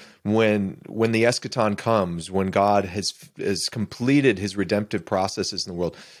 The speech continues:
that we're gonna have some sort of, like, cultural hierarchy where there's one culture that rules over them all. And instead,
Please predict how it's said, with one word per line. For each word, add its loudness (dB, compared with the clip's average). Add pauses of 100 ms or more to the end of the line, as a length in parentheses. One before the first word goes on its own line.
that 2
we're 4
gonna 0
have 0
some -8
sort -2
of, -4
like, 0 (260)
cultural 2
hierarchy 0
where 0
there's 0
one 2
culture 0
that 2
rules 0
over 2
them 2
all. 4
And -2
instead, 2